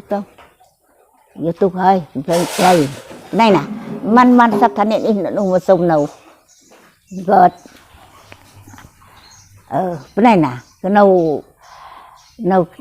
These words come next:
ngày, nấu ngày cả tết. À, nè, nấu ngày à tết, nấu toàn dục. Xì khăm định, định kia nè.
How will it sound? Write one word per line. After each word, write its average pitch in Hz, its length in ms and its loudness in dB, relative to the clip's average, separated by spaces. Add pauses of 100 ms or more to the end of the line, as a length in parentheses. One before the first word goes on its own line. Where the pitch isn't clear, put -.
ngày, 160 420 0
nấu 147 120 -6
ngày 165 200 0
cả - 220 -4
tết. 233 200 6 (1000)
À, - 120 -10
nè, - 120 -2 (680)
nấu 190 240 2
ngày 185 240 4
à 156 100 4
tết, 208 320 4 (300)
nấu 185 200 0
toàn 170 340 2
dục. 196 160 2 (1000)
Xì 202 320 6
khăm 190 260 0
định, 175 280 -2
định 185 120 0
kia 226 360 4
nè. 170 120 0